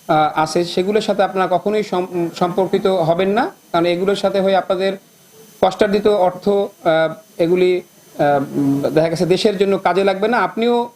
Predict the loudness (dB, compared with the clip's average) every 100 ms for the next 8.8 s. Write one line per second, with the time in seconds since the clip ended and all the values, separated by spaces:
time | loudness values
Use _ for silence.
0 | -6 -2 0 0 0 0 0 0 2 0
1 | 0 -2 -4 -6 -10 -8 -4 -2 -2 0
2 | 0 0 0 0 0 -2 -2 -2 -2 -2
3 | 0 0 0 0 -2 -4 -8 -18 -18 -20
4 | -20 -20 -20 -20 -8 -2 0 2 2 2
5 | 0 0 0 0 0 0 0 -4 -12 -20
6 | -6 0 2 2 0 2 2 2 0 0
7 | 0 0 0 0 -2 0 0 0 -2 -2
8 | 0 0 0 0 0 0 0 -4